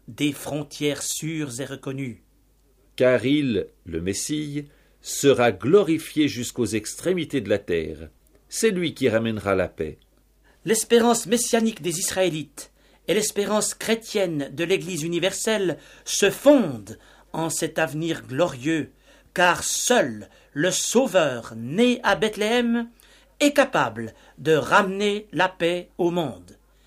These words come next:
Speaker 1: Il est, lui, le véritable prince de la paix. Ésaïe neuf cinq. Oui, cette paix ardemment désirée par des multitudes d'êtres humains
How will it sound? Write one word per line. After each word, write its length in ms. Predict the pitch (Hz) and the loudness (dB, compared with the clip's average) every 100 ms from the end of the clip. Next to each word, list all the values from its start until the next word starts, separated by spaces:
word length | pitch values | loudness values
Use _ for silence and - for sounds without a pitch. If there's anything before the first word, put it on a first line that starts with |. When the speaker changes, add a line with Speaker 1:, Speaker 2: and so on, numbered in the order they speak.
| _ _ | _ _
Speaker 1:
Il 280 | 240 240 233 | 6 6 6
est, 300 | 269 269 240 139 | 6 6 6 0
lui, 480 | 147 285 294 - - _ _ | 6 8 8 6 -8 _ _
le 160 | - 165 | -4 -2
véritable 800 | 165 120 190 196 - 175 175 151 | 0 -2 -2 -4 -2 0 0 -2
prince 440 | - - 175 156 | -10 -4 -4 -2
de 80 | 123 | -4
la 120 | 156 | -4
paix. 340 | 139 147 135 - _ _ - | -4 -4 -6 -6 _ _ -12
Ésaïe 380 | 123 127 135 - | -10 -8 -10 -12
neuf 220 | 127 131 | -10 -10
cinq. 360 | - - 113 87 _ _ _ _ _ _ _ 180 | -10 -12 -14 -16 _ _ _ _ _ _ _ 0
Oui, 320 | 262 240 - - - | 2 2 -2 -12 -10
cette 380 | - 247 247 - | 0 2 2 -2
paix 340 | - 254 220 - - - | 4 6 4 0 -16 -2
ardemment 800 | 240 262 220 170 233 208 233 214 | 4 4 2 0 2 2 2 0
désirée 640 | 143 214 214 214 208 196 | 0 -2 -2 -4 -2 -2
par 220 | 220 208 | 0 0
des 180 | 208 226 | 2 2
multitudes 800 | 226 262 240 254 - 254 180 135 | 2 2 0 -6 -4 -4 -4 -2
d'êtres 400 | 202 208 160 143 | -2 -2 -6 -8
humains 360 | 185 190 190 | -4 0 -2